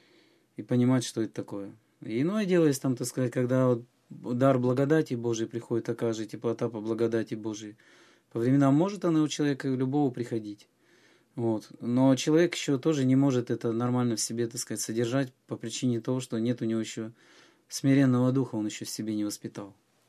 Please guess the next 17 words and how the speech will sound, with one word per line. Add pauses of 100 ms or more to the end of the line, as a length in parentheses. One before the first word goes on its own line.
(540)
А
когда
воспитает
его,
тогда
может
удерживать. (460)
Благодать
может
его
больше
с
ним
находиться,
не
покидать
его.